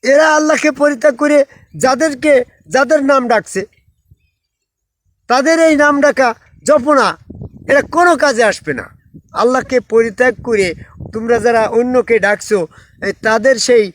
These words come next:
নাম জপনা ডাকাডাকিতে, হ্যাঁ, কোনো কাজে আসবে না। তাদের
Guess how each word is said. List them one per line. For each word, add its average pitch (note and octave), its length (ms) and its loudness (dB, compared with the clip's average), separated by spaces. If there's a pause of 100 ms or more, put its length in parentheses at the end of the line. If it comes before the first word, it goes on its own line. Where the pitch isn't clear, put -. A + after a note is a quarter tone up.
(240)
নাম A#3 240 -2
জপনা A3+ 420 0
ডাকাডাকিতে, G#3+ 800 -2 (260)
হ্যাঁ, A#3+ 160 -2 (300)
কোনো B3 260 2
কাজে F#3 300 -2
আসবে G3+ 320 -4
না। A3 140 -4 (460)
তাদের G#3+ 240 0